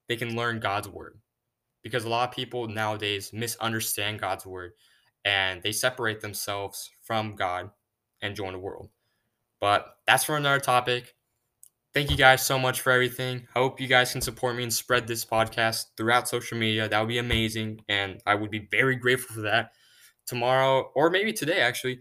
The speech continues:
I will go public because I just want more people to understand God's word, and I do not care. I do not care if people make fun of me, right? Or they just spre-,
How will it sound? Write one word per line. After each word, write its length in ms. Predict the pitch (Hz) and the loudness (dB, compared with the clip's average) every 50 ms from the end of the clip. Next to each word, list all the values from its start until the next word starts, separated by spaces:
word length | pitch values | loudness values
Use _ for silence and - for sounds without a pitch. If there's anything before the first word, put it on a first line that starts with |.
| _ - - | _ -4 2
I 120 | 123 120 | 2 2
will 220 | 113 117 131 156 156 | 4 4 2 2 4
go 200 | 165 170 165 156 | 4 4 2 2
public 520 | - - 143 139 131 135 135 131 - - | 0 0 0 0 0 0 -4 -6 -6 -8
because 520 | 127 113 113 127 120 120 117 113 - - _ _ _ _ _ _ _ _ _ _ _ _ _ _ _ _ _ _ _ _ - | -8 -4 0 0 2 2 0 -2 -4 -8 _ _ _ _ _ _ _ _ _ _ _ _ _ _ _ _ _ _ _ _ 2
I 100 | 120 135 | 2 2
just 140 | 135 - - | 2 2 0
want 160 | 147 135 127 | 0 0 2
more 180 | 131 135 139 | 2 0 0
people 280 | 135 - 139 - 143 135 | 0 -2 -4 -2 0 0
to 120 | 131 - | 0 0
understand 440 | 120 120 120 117 - - 120 117 110 | 0 -2 -2 -4 -4 -4 -4 -2 2
God's 200 | 110 110 110 110 | 2 2 2 0
word, 240 | 101 104 104 107 - - | -2 -4 -4 -4 0 0
and 120 | 110 120 | 0 4
I 120 | 123 147 156 | 4 4 4
do 100 | 151 139 | 2 0
not 260 | 139 139 143 - 127 | 0 0 -2 -2 -4
care. 280 | 139 131 113 95 - _ - - | -6 -6 -6 -6 -10 _ -4 -4
I 60 | 131 | -2
do 100 | 143 151 | -2 0
not 300 | 151 143 143 135 - - | 0 0 -2 -2 -2 -2
care 240 | 135 131 131 131 131 | -2 0 0 0 -2
if 300 | - 139 131 120 113 - | -2 -4 -4 -6 -6 -8
people 440 | - 131 127 120 127 123 120 120 _ _ _ _ _ | -8 -8 -6 -6 -4 -6 -6 -8 _ _ _ _ _
make 200 | - 127 127 127 | -2 -2 -2 0
fun 160 | - 120 117 113 | 0 -2 -2 0
of 80 | 113 | -2
me, 200 | 113 110 110 110 _ _ - | -2 -4 -6 -8 _ _ -2
right? 280 | 120 120 117 120 117 - _ _ _ _ _ _ - | 0 0 0 0 -2 -6 _ _ _ _ _ _ -4
Or 260 | 113 110 113 113 110 | -2 0 0 0 0
they 120 | 110 117 | 0 0
just 340 | 113 113 113 113 - - - | -2 -2 -4 -4 -6 -6 -8
spre-, 380 | - _ _ - 117 - - | -12 _ _ -2 -2 -2 -2